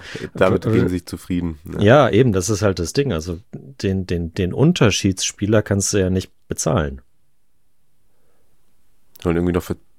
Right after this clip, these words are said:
Speaker 1: für zwölf Millionen Duban Zapata, so als
Speaker 2: Ja,
Speaker 1: Backup-Stürmer.
Speaker 2: sowas, <laughs> sowas, genau.
Speaker 1: Hm. Wenn er fit ist, fände ich das wahrscheinlich gar nicht schlecht. Oder sie
Speaker 2: Ja.
Speaker 1: holen halt An-,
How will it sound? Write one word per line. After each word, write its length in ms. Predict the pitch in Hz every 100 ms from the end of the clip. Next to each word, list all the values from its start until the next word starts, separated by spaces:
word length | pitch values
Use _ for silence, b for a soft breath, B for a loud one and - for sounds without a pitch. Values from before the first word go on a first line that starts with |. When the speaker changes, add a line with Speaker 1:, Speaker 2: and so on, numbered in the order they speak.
| - _
Speaker 1:
für 200 | - -
zwölf 460 | - - 92 104 -
Millionen 380 | 98 95 101 98
Duban 320 | 104 95 90
Zapata, 680 | - 92 - 101 - 80 - -
so 160 | - -
als 180 | 98 -
Speaker 2:
Ja, 180 | 92 110
Speaker 1:
Backup-Stürmer. 280 | 110 - 120
Speaker 2:
sowas, 380 | 123 123 87 -
<laughs> 40 |
sowas, 480 | - 117 110 95 -
genau. 380 | 110 104 104 104 - - - _ _ _ _ b b b b b b b b b b b _
Speaker 1:
Hm. 220 | 185 202 98 - - - - - - - - - - - _ - -
Wenn 100 | 85
er 100 | 85
fit 140 | - 98
ist, 100 | -
fände 140 | 85 78
ich 60 |
das 80 | -
wahrscheinlich 300 | 80 80 76
gar 120 | 82
nicht 140 | 76 -
schlecht. 320 | 82 85 - - - - - - - - - - - - - - - - - - - - - _ _ _ _ _ _ _ _ - -
Oder 200 | 139 127
sie 60 |
Speaker 2:
Ja. 80 | 101
Speaker 1:
holen 120 | 98
halt 160 | 104
An-, 100 | 90